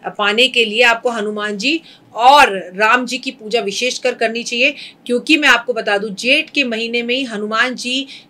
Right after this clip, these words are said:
का मिलन, सबसे पहले श्री राम जी से मुलाकात हुई थी, वो जेठ का महीना था, इसलिए इस माह को हनुमान जी की पूजा से विशेष लाभ होता है।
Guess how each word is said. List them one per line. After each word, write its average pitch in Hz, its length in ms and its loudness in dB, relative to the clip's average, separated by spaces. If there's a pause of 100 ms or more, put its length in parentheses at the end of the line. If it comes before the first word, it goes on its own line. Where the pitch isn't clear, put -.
(100)
का 247 140 6
मिलन, 240 360 2
सबसे 262 500 -2
पहले 233 360 0
श्री 233 240 -4
राम 214 240 0
जी 220 100 -8
से 233 140 -4
मुलाकात 196 560 0
हुई 226 180 -10
थी, 262 80 -4
वो 226 100 -2
जेठ 196 260 0
का 196 140 -4
महीना 180 300 -8
था, 175 160 -10 (300)
इसलिए 269 260 0
इस 277 140 -4
माह 226 240 0
को 269 200 -4
हनुमान 226 380 -4
जी 240 120 -6
की 240 120 -10
पूजा 208 280 -4
से 240 140 -4
विशेष 214 440 -4
लाभ 185 180 -2
होता 165 240 -8
है। 165 100 -10